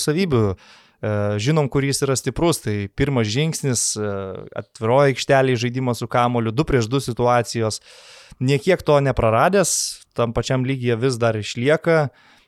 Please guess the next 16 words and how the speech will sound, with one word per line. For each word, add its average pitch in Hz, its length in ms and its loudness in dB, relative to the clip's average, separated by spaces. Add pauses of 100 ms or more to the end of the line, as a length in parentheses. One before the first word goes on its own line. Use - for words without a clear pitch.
(100)
Galbūt 120 500 0
čia - 160 -2
padeda 120 360 0
ir 113 80 0
tai, 123 160 0
kad 117 160 -2
ne 123 180 2
tiek 135 260 2
daug 127 200 2
vasarų 123 480 4
atidavė 113 400 0
rinktinei 113 560 0
ir 107 120 -2
nepasitrumpino 113 760 -2
karjeros, 117 760 -2
e, 123 400 -14